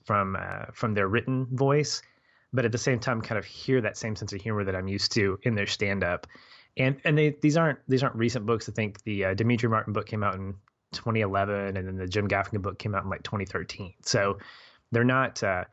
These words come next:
they're not brand new, but they're new to me. And when I saw them on the bookshelf, I, I just, I read the back and thumbed through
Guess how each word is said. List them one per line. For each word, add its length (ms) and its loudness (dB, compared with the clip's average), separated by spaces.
they're 100 0
not 160 -2
brand 380 0
new, 280 -8
but 100 -4
they're 120 4
new 160 2
to 60 0
me. 220 2
And 80 -2
when 100 0
I 80 0
saw 200 2
them 120 2
on 80 -2
the 60 -6
bookshelf, 680 -4
I, 420 0
I 140 0
just, 260 -8
I 40 -4
read 160 0
the 80 -6
back 440 -2
and 200 -12
thumbed 260 -4
through 560 -2